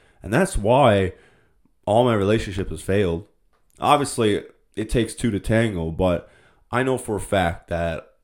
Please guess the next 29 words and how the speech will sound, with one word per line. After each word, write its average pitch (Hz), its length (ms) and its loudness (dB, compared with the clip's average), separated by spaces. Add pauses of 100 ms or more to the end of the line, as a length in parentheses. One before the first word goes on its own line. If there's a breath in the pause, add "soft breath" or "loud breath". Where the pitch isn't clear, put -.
(120)
I 101 260 2
was 98 260 -2
the 95 100 -8
big 101 560 0 (300)
problem 87 640 -4
in 85 220 -8
most 85 260 -8
of - 60 -10
my 147 80 -4
relationships. 156 720 -6 (880)
But - 180 2
at 151 180 2
the 139 60 -6
time, 135 580 -2 (500 soft breath)
I 151 160 2
thought 143 320 6
I 143 40 6
was 139 280 0
perfect. 196 600 2 (200)
I 147 100 2
didn't 170 240 0
think, 170 220 -4
I 131 240 0
didn't 170 160 -2
think 170 160 -6
I 170 40 0
was 165 80 -4
doing 180 280 2
anything. 269 460 -2